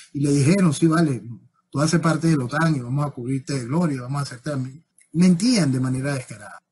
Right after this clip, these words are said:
porque todo el mundo sabía que Rusia no lo iba a permitir, porque es un asunto de defensa. Era evidente. Y esta terrible realidad que estamos pasando hoy, este hecho de que el oso ruso se ponga de pie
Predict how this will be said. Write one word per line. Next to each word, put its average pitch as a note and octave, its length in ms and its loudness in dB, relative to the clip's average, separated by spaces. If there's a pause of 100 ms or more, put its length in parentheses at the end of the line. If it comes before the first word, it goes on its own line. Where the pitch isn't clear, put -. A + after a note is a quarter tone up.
porque E3+ 460 0 (340)
todo A#3 220 2
el A3 80 0
mundo A3 180 0
sabía G#3 280 0
que F#3+ 100 0
Rusia F#3+ 320 0
no F3+ 200 4
lo D#3 200 4
iba E3+ 240 2
a - 60 -14
permitir, F#2+ 380 -20 (360)
porque C#3+ 200 -4
es C#3+ 60 2
un E3 60 6
asunto D3+ 340 0
de A#2+ 100 -2
defensa. F#2+ 540 -10 (400)
Era E3 300 -2
evidente. B2 760 -2 (360)
Y D#3+ 120 2
esta G#3+ 200 0
terrible A#3+ 500 2
realidad E3+ 420 4
que D#3 80 -4
estamos D3+ 420 -6
pasando B2 560 -6
hoy, F#2+ 280 -12 (240)
este F3 540 0
hecho F#3+ 180 0
de F#3 200 2
que C#3+ 140 -2 (180)
el C3+ 200 2
oso F#3+ 360 2
ruso E3+ 360 4
se C#3+ 160 -6
ponga C#3+ 400 -8
de C3 80 -10
pie G#2+ 360 -14